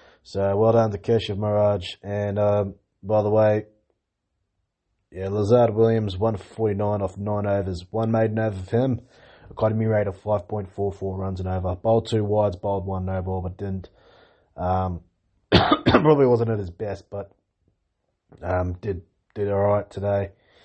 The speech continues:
So did all right in this game. Um, so yeah, two hundred eleven all out, India, probably about, probably not quite, uh, the right target they would have, lo-, not, nowhere near the target they would have wanted. Probably would have wanted to get about two eighty maybe.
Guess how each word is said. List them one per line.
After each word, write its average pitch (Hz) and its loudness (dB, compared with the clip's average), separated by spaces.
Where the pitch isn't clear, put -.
So 98 -8
did 110 0
all 110 2
right 113 6
in 110 -2
this 107 -4
game. 110 -2
Um, 131 4
so 120 -4
yeah, 127 4
two 135 0
hundred 123 2
eleven 123 2
all 117 6
out, 120 4
India, 113 0
probably 110 -2
about, 104 -4
probably 131 4
not 110 0
quite, 107 -2
uh, 98 -4
the 98 -4
right 98 -2
target 101 -4
they 98 -2
would 101 0
have, 90 -8
lo-, 104 -4
not, 117 -10
nowhere 117 4
near 98 -2
the 95 -4
target 101 -2
they 95 -6
would 98 -2
have 87 -6
wanted. 95 -6
Probably 101 -4
would 98 -4
have 87 -8
wanted 95 -6
to 85 -10
get 90 -10
about 90 -10
two 92 -8
eighty 95 -6
maybe. 92 -6